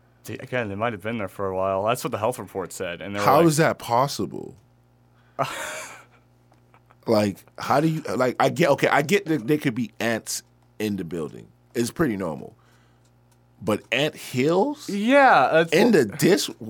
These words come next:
Speaker 2: What?
Speaker 1: <laughs> Yeah, I know. Um, I, I was shocked when I read that too. And, uh, there's actually a follow-up. They actually did, like, I think a month later. They did a follow-up,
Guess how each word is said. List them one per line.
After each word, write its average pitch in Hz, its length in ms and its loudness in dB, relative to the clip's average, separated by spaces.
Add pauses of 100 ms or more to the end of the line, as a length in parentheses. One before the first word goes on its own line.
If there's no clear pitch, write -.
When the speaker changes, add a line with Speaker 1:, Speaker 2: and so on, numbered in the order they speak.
(200)
Speaker 2:
What? 214 580 4 (1700)
Speaker 1:
<laughs> 254 320 -4 (1120)
Yeah, 202 340 4
I 175 100 6
know. 190 400 2 (160)
Um, 165 440 6
I, 185 260 8
I - 20 6
was 233 160 2
shocked 208 320 4
when 160 80 2
I 156 80 4
read 165 180 -2
that 151 200 -2
too. 139 280 -4
And, 135 240 0
uh, 131 100 2
there's 147 180 -2
actually 190 280 2
a - 40 0
follow-up. 156 340 4 (320)
They 127 220 2
actually 143 180 -4
did, 143 100 -2
like, 127 140 0
I 120 60 -4
think 139 180 -2
a - 20 -2
month 113 300 -2
later. 104 220 -4
They 110 160 -10
did 110 80 -4
a 104 40 -4
follow-up, 120 400 0